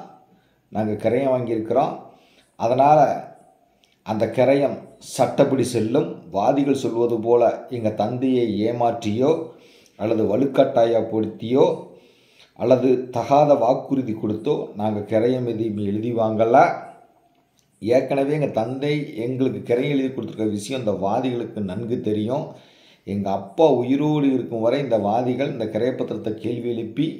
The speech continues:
எந்த ஸ்டெப்பும் எடுக்கல. அதே போல செட்டில்மெண்ட் ஆவணம் எங்க அப்பா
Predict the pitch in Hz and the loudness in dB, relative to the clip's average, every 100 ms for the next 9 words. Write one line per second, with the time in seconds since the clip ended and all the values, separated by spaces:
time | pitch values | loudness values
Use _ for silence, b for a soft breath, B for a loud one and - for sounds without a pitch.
0 | - 101 120 131 131 131 127 131 113 107 | -10 -8 -4 -2 0 -2 -2 -4 -2 -2
1 | - 104 139 165 - b b b b b | -2 0 0 -2 -12 b b b b b
2 | _ _ _ _ _ _ _ _ - 107 | _ _ _ _ _ _ _ _ -4 2
3 | 156 156 147 - 131 - 170 165 156 147 | 6 6 4 4 0 2 0 2 6 8
4 | 143 139 135 127 110 - - - _ _ | 8 6 4 4 2 -2 -12 -20 _ _
5 | 120 117 113 - 147 | 0 2 2 6 8